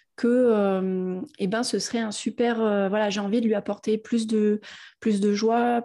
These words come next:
euh, un outil plus ludique pour accompagner ses équipes. Et ah bah tiens, ça tombe bien, si j'ai bien compris, Yolande, elle propose ça. » Donc tu vois, c'est, euh, c'est, tu dis la même chose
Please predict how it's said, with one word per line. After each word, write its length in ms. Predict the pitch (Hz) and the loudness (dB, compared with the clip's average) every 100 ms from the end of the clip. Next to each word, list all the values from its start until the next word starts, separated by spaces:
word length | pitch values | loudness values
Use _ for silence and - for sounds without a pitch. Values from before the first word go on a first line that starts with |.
| - | -2
euh, 240 | 196 196 - | -2 -2 -2
un 120 | 208 | -2
outil 260 | 208 - | -2 -4
plus 300 | 208 - 226 | -8 -6 -4
ludique 460 | 226 240 226 262 - | 0 2 2 0 -2
pour 160 | 226 202 | -4 -4
accompagner 420 | 202 202 208 208 | -4 -4 -4 -4
ses 240 | 208 190 | -4 -2
équipes. 400 | 185 190 320 - - | -2 -2 -4 -4 -2
Et 240 | 233 262 | 0 0
ah 80 | - | -2
bah 140 | 202 175 | -4 -4
tiens, 180 | 277 | -4
ça 140 | 269 175 | -4 -6
tombe 200 | 196 185 | -6 -4
bien, 320 | 254 311 233 | -2 0 -2
si 200 | - 214 | -2 -2
j'ai 80 | 202 | 0
bien 140 | 202 | -2
compris, 360 | 202 185 - 285 | -4 -6 0 2
Yolande, 260 | 233 262 | 4 2
elle 120 | 226 202 | 0 -2
propose 300 | 214 220 208 | -4 -2 -4
ça. » 120 | - - - - - | -8 -14 -18 -18 -8
Donc 140 | - - | -4 -2
tu 120 | 226 | 0
vois, 160 | 233 294 302 - - - _ | 2 2 -2 -8 -20 -20 _
c'est, 320 | - - 220 | -10 0 2
euh, 460 | 208 196 196 196 196 285 - _ _ _ _ - | 2 2 0 -2 -4 -8 -12 _ _ _ _ -12
c'est, 240 | - - | -8 -6
tu 180 | - 214 | -2 0
dis 160 | 220 | 2
la 140 | 240 196 | 2 2
même 240 | 202 226 | 0 -2
chose 560 | 226 233 277 226 185 | -2 2 2 2 -2